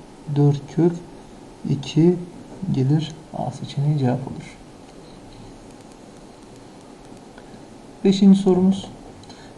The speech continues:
Eşkenar dörtgenin en önemli özelliği ile ilgili eşkenar dörtgende köşegenler dik kesişiyordu. O zaman bir köşegenin boyu altı, bir kenar beş. Beşleri de hemen de yazalım şöyle.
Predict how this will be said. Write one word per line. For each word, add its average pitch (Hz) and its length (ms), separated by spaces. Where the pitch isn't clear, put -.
Eşkenar 180 680
dörtgenin 170 400
en 190 60
önemli 175 260
özelliği 175 380
ile 165 60
ilgili 143 360
eşkenar 151 360
dörtgende 147 300
köşegenler 165 640
dik 170 180
kesişiyordu. - 560
O 151 80
zaman 160 240
bir 180 100
köşegenin 147 560
boyu 147 220
altı, 131 380
bir 170 80
kenar 151 400
beş. 123 340
Beşleri - 360
de 143 60
hemen 139 260
de 135 60
yazalım 131 420
şöyle. 165 440